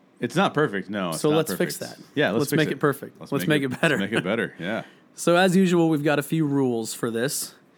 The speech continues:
Speaker 2: Um, you wanna walk us through the rules real quick, or do you want me to do that?
Speaker 1: No, I can walk through the rules.
Speaker 2: Okay.
Speaker 1: Uh, so we can't recast anybody.
Speaker 2: Right.
Speaker 1: Can't change any directors, so we can't say, like, "Oh, we don't like Zack Snyder," which is not true, 'cause I actually like Zack Snyder.
Speaker 2: Yeah.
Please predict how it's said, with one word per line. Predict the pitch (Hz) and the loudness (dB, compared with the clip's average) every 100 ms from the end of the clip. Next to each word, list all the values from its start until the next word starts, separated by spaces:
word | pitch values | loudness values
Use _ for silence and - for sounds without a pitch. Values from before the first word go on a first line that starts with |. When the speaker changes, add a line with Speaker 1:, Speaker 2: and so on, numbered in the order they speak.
| _ _ _ _ | _ _ _ _
Speaker 2:
Um, | 139 123 117 110 101 107 - | -2 0 0 0 -2 -6 -6
you | 135 | -2
wanna | 127 120 | 0 2
walk | 120 123 | 0 -2
us | 123 | -4
through | 135 127 | -2 0
the | |
rules | 120 127 135 | 0 0 0
real | 139 139 | -2 -2
quick, | - 180 - | -2 -4 -4
or | |
do | 123 | -4
you | |
want | 107 107 | -4 -4
me | |
to | 104 | -4
do | 107 | -6
that? | 101 101 | -8 0
Speaker 1:
No, | 151 | 2
I | 170 | 2
can | 180 | 2
walk | 131 | 0
through | 120 | 0
the | 98 | 0
rules. | 107 120 135 | 0 0 0
Speaker 2:
Okay. | 117 | 0
Speaker 1:
Uh, | 117 110 104 98 92 90 87 - - - | 0 0 0 0 -2 -2 -4 -6 -12 -4
so | 139 135 120 113 107 - _ _ _ | 0 2 2 0 -2 -8 _ _ _
we | 117 117 | -6 -4
can't | - 147 131 | 0 0 0
recast | 139 139 117 107 | -2 2 2 0
anybody. | 107 98 92 104 120 _ - | -4 -2 -2 -2 -6 _ -6
Speaker 2:
Right. | 110 127 180 | -4 -4 -6
Speaker 1:
Can't | - 131 123 | -4 -2 0
change | 135 120 | -2 0
any | 127 | -2
directors, | 120 113 107 113 107 107 101 | 0 -2 -2 -2 -2 -2 -2
so | 110 | -4
we | |
can't | 98 120 | -2 -2
say, | 123 | 0
like, | 107 101 113 | -2 -2 -4
"Oh, | 110 104 | -6 -4
we | 104 | -6
don't | 107 | -6
like | 101 | -6
Zack | - 104 | -4 -4
Snyder," | - 101 92 | -2 -2 -2
which | 92 - | -4 -6
is | 107 | -6
not | 95 | -6
true, | - 98 | -4 -6
'cause | 90 | -4
I | 90 87 | -6 -6
actually | 87 85 | -6 -6
like | 90 | -8
Zack | 82 78 | -8 -10
Snyder. | 87 85 87 | -8 -8 -6
Speaker 2:
Yeah. | 131 117 | -4 -4